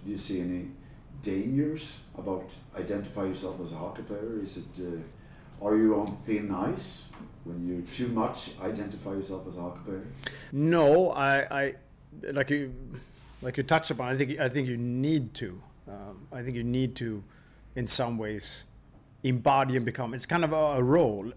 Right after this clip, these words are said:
Speaker 2: <clears throat> but I would see it more as an actor. You know, Heath Ledger becoming the, the Joker, right? Uh,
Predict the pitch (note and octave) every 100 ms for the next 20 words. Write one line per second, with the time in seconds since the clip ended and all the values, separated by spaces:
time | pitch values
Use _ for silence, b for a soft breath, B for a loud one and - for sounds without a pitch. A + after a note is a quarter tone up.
0 | - B3 C#4 G3 D3+ B2+ - C#3 C#3+ D3+
1 | D#3 - D#3 D#3 D3+ D3 B2+ - F3 -
2 | - B2+ A2+ - B C3 B2 A#2 C#3 C3+
3 | C#3+ D#3+ C3+ C3 A2+ A#2 C#3 C3+ B2 A#2
4 | G#2+ A2 G#2+ G#2 G#2+ A2+ C#3 C#3 C3 -
5 | G2+ - - - - - b b b -
6 | - - G#2+ G#2 G#2